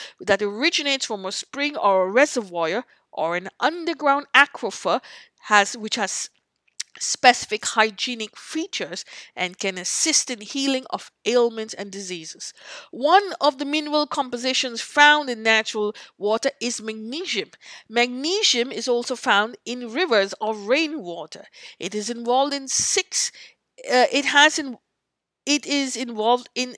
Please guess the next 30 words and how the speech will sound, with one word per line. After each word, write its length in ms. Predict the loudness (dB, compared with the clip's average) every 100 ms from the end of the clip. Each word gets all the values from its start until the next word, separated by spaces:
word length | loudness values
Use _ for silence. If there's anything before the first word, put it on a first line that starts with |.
| -10
six 360 | -6 -4 -2
hundred 320 | 0 0 -2 -8 0
enz-, 400 | 0 0 -10 -10 -2
enzymatic 640 | -2 -2 -4 0 0 0 -10
reactions 640 | -8 4 4 4 0 -4 -6
in 120 | -6
your 100 | -6
body. 420 | -2 -2 -2 -6 -18 -14 -12 -10
Magnesium, 680 | 4 4 4 0 2 2 2 2
along 380 | 6 6 4
with 160 | 2 -6
vitamin 460 | -6 -6 -8 -10 -6
D, 180 | -6
can 220 | -4 -8 -8
cure 320 | -6 0 2
up 140 | 0
to 100 | -4
three 400 | -10 -8 -4 -4
hundred 400 | -2 -6 -8 -6 0
ail-, 140 | 0 2
ailments 480 | 0 2 0 -6 -12
in 120 | -12
a 40 | -14
human 400 | -14 -12 -12 0
body, 420 | 6 6 6 -2 -8 -12 -4
along 420 | 2 4 6 4 0
with 120 | -12
regeneration 960 | -6 -4 -2 2 0 0 -4 -4 -6 -6
of 160 | -6 -4
various 540 | -2 -2 -2 -6 -8